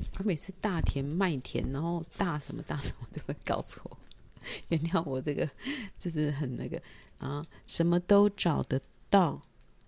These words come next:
的夜晚，只是找不到我的心。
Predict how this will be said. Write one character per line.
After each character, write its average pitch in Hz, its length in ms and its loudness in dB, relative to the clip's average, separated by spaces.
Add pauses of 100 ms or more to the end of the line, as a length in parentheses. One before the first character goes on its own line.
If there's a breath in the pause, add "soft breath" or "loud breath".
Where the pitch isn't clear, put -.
(300)
的 156 100 6
夜 156 300 10
晚， - 300 4 (720)
只 151 140 4
是 180 200 6
找 135 220 4
不 131 120 0
到 147 180 6
我 127 180 0
的 - 80 2
心。 131 400 2